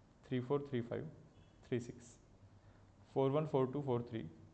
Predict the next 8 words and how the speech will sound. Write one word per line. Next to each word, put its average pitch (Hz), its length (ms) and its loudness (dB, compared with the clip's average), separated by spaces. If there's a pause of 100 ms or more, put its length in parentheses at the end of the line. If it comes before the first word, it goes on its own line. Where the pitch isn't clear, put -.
(560)
ओके, 123 180 -4 (440)
फोर 127 200 4
फोर, 147 180 4
फोर 120 240 4
फाईव्ह, 135 180 0
फोर 110 140 0
सिक्स. - 320 -12 (1300)
Then 120 140 -2